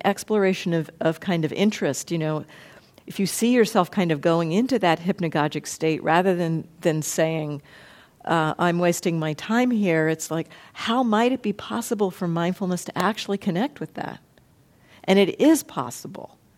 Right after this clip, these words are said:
It is possible. And so, um, the best place to begin to learn how that's possible is in the moment when you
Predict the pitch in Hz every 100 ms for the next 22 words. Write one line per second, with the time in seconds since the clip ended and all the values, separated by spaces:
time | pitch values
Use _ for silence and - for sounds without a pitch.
0 | _ _ _ - 143 - 233 - 170 -
1 | - - - - - - - - 170 165
2 | - 170 165 - - 151 156 156 156 -
3 | - _ - 180 185 240 - - 247 226
4 | - 185 185 175 165 - 165 165 202 233
5 | 208 175 - 175 156 151 - - 160 156
6 | 170 160 151 160 170 170 165 180 196 -
7 | 170 165 160 151